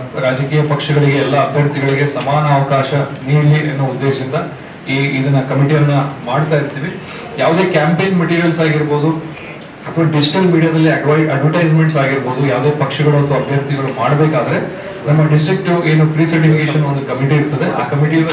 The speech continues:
ಕಡ್ಡಾಯವಾಗಿ ಪರ್ಮಿಷನ್ ತಗೊಂಡ್ಮೇಲೆ ಅದನ್ನ ನಾವು ಅವ್ರಿಗೆ ಮಾಡ್ಲಿಕ್ಕೆ ಅವಕಾಶವನ್ನು ಮಾಡ್ಬೋದು. ಅದೇ ರೀತಿ ಒಂದು ಸಿಂಗಲ್ ವಿಂಡೋ, ಆ, ಸಿಸ್ಟಮ್ ಅನ್ನ ಎಸ್ಟಾಬ್ಲಿಷ್ ಮಾಡ್ತಾ ಇದ್ವಿ ಜಿಲ್ಲಾ ಮಟ್ಟದಲ್ಲಿ. ಈಗ ಸದ್ಯ ಜಿಲ್ಲಾ ಮಟ್ಟದಲ್ಲಿ ನಮ್ಮ ಡಿ ಸಿ ಆಫೀಸ್, ಜಿಲ್ಲಾಧಿಕಾರಿಗಳ ಆಫೀಸಿನಲ್ಲಿ,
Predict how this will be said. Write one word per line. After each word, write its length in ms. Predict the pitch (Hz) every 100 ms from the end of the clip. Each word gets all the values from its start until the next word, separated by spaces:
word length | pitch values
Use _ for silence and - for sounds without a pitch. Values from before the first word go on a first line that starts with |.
| 156
ಕಡ್ಡಾಯವಾಗಿ 680 | 127 151 156 160 143 143
ಪರ್ಮಿಷನ್ 560 | 160 - - 143 147 143
ತಗೊಂಡ್ಮೇಲೆ 420 | 131 165 165 175
ಅದನ್ನ 260 | - - 139
ನಾವು 460 | - 180 - - - -
ಅವ್ರಿಗೆ 200 | 135 139
ಮಾಡ್ಲಿಕ್ಕೆ 360 | 131 131 135 120
ಅವಕಾಶವನ್ನು 580 | 117 113 117 127 123 120
ಮಾಡ್ಬೋದು. 680 | 113 113 107 104 104 - - - - - - - - -
ಅದೇ 220 | 180 202
ರೀತಿ 480 | 190 202 202 - 156
ಒಂದು 200 | 160 156
ಸಿಂಗಲ್ 260 | 160 180
ವಿಂಡೋ, 600 | 196 180 180 180 175 -
ಆ, 260 | 143 135 139 139 - - -
ಸಿಸ್ಟಮ್ 320 | 156 - 165 160
ಅನ್ನ 120 | 160 156 -
ಎಸ್ಟಾಬ್ಲಿಷ್ 500 | - 147 151 156 -
ಮಾಡ್ತಾ 280 | 143 - 143
ಇದ್ವಿ 200 | 135 147
ಜಿಲ್ಲಾ 240 | 123 135
ಮಟ್ಟದಲ್ಲಿ. 400 | - - 131 131
ಈಗ 280 | 135 120 123
ಸದ್ಯ 260 | 117 117 - - - - - - -
ಜಿಲ್ಲಾ 160 | 131 151
ಮಟ್ಟದಲ್ಲಿ 500 | 151 147 147 165 -
ನಮ್ಮ 220 | 135 143
ಡಿ 320 | 139 139 135
ಸಿ 340 | 143 156 147 131
ಆಫೀಸ್, 280 | 135 143 -
ಜಿಲ್ಲಾಧಿಕಾರಿಗಳ 640 | 135 147 147 151 143 143
ಆಫೀಸಿನಲ್ಲಿ, 840 | 123 120 151 143 143 135 170 190